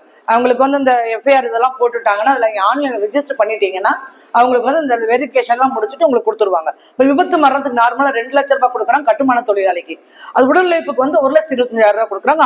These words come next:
ஆட்டோக்கு ரெண்டு லட்சம் ரூபாய் கொடுக்குறாங்க. அதே மாதிரி இயற்கை மரணம் நார்மலா இறந்து போறாங்கல்ல, இறந்து போறவங்களுக்கு கவர்மெண்ட் வந்து கொடுக்குறாங்க. கம்ம-, அமைப்பு சாரா தொழிலாளியா இருந்தா அவங்களுக்கு முப்பதாயிரம் ரூபாய் கொடுக்குறாங்க.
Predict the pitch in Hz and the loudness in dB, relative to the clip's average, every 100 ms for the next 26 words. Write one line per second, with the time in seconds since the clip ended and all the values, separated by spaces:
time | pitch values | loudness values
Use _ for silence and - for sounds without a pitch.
0 | 247 285 285 233 220 208 196 202 180 165 | 2 2 0 0 -2 -2 0 -2 0 -2
1 | 165 151 _ - - 302 285 269 330 302 | -2 -6 _ -10 2 2 4 2 0 2
2 | 302 240 220 226 311 311 269 233 262 302 | 0 0 0 2 2 0 0 -2 -4 -4
3 | 240 214 196 196 190 160 _ _ _ - | 0 2 2 0 0 -2 _ _ _ 2
4 | 226 320 339 269 247 226 208 311 359 - | 4 2 2 2 2 0 -2 0 -2 -4
5 | _ _ 220 254 320 285 254 247 285 269 | _ _ -2 4 4 4 -2 0 0 0
6 | 214 240 349 240 254 254 240 240 208 202 | -2 -4 0 2 2 0 -2 -2 -4 2
7 | 202 170 156 - _ _ _ _ 220 233 | 2 2 -2 -4 _ _ _ _ 2 4
8 | 220 214 - 285 294 285 277 254 247 247 | 4 2 0 -2 -2 2 2 2 0 0
9 | 240 233 247 349 285 226 247 247 233 233 | 2 0 0 -2 -2 -2 0 2 2 0
10 | 214 196 185 170 | -2 0 0 0